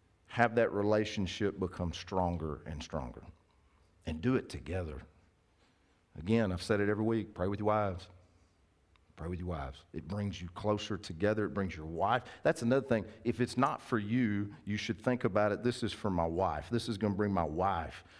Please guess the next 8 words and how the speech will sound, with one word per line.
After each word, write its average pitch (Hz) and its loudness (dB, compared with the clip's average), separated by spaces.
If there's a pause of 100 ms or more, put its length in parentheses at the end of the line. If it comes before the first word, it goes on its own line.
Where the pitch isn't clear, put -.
(280)
closer 85 -2
to 65 -8
God. 64 -12 (1600)
That 113 6
should 113 -4
be 120 4
your 107 4
mindset 95 2